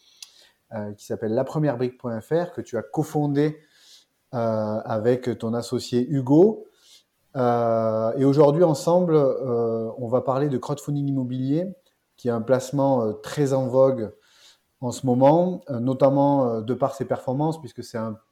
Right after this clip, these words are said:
un placement qui offre, euh, des rentabilités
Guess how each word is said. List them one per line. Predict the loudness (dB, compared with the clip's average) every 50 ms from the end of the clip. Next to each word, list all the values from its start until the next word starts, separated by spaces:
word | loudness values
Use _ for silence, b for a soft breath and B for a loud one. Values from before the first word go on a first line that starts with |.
| _ _ _ _ _ _ _ _
un | -14 -6
placement | -2 -2 -2 -2 -2 -4 -4 -4
qui | -4 -6 -6 -4 -2
offre, | -2 -2 -2 -4 -10 -10
euh, | -10 -8 -8
des | -8 -8
rentabilités | -8 -8 -8 -8 -8 -8 -8 -8 -10 -12 -12 -12 _ -6 -4 -4 -4 -6